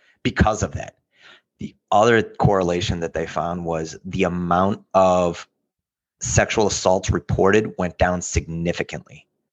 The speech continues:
And this is in Iraq. This is military zone. This is, you know, we were more to Reedaville. And this is happening to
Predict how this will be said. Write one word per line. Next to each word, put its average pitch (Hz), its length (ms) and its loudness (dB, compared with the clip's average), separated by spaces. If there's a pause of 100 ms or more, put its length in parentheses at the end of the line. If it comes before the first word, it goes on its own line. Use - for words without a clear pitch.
(760)
And 90 100 -2
this 101 180 4
is 98 140 2
in 90 340 0 (260)
Iraq. 85 460 0
This 90 160 -4
is 92 480 -4
military 101 720 2
zone. 90 480 0 (380)
This 92 200 0
is, 92 600 2 (840)
you 95 140 -2
know, 85 360 0 (240)
we 95 180 -2
were 104 140 -4
more 117 260 4
to 104 80 2
Reedaville. 90 560 0 (840)
And 85 400 -4 (2750)
this 110 240 2
is 120 100 0
happening 92 420 2
to 87 380 -2